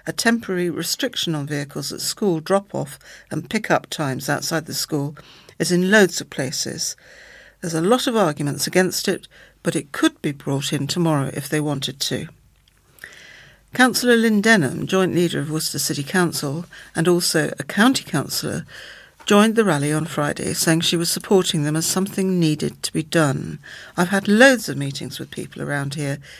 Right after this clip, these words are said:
It's a complex traffic problem," Councillor Denham said. "Any solution needs to balance everything and fit with the area. I suggested speed bumps, but Worcestershire Highways said no,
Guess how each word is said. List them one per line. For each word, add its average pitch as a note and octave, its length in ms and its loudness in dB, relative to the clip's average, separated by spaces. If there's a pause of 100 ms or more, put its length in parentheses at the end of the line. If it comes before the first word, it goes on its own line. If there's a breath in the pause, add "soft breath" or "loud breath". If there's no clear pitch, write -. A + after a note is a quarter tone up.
(140 loud breath)
It's D#3 220 -2
a D#3+ 60 -2
complex - 600 -4
traffic - 600 -8
problem," - 600 -8
Councillor - 400 -8
Denham D3+ 300 -8
said. - 300 -4 (500 loud breath)
"Any A#3+ 180 2
solution D#3+ 640 0
needs D#3+ 300 -2
to D#3+ 100 -4
balance D#3 400 -2
everything D3+ 520 -6 (320 loud breath)
and E3 180 -4
fit - 320 -2
with C#3+ 160 -10
the C#3+ 240 -8
area. E3+ 540 2 (600 loud breath)
I F3 160 4
suggested G3+ 520 -2
speed - 440 -2
bumps, - 560 -6
but - 160 -10
Worcestershire A3+ 460 -2
Highways F3 580 -2
said - 240 -2
no, F3 500 2